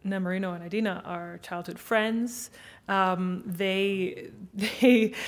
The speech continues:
have a history of, of course, unromantic friendship, um, and that they're at the point now where, like, how many times has this happened to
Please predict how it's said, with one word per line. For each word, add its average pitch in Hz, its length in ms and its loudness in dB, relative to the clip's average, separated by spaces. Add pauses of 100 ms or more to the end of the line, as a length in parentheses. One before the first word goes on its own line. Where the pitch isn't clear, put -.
(160)
have 196 400 6
a - 120 -2
history 247 600 4
of, 196 440 2 (140)
of 196 140 -6
course, 196 400 2
unromantic 190 640 -2
friendship, 220 520 0 (440)
um, 190 560 4
and 202 220 -2
that 190 180 -6
they're 185 140 0
at 175 100 -6
the 180 60 -16
point 254 280 -4
now 220 440 0
where, 185 760 -4 (460)
like, 175 180 -8
how 202 160 -4
many 196 380 -4 (240)
times 196 320 -6
has 175 80 -8
this 185 160 -8
happened 196 380 -2
to 180 60 -2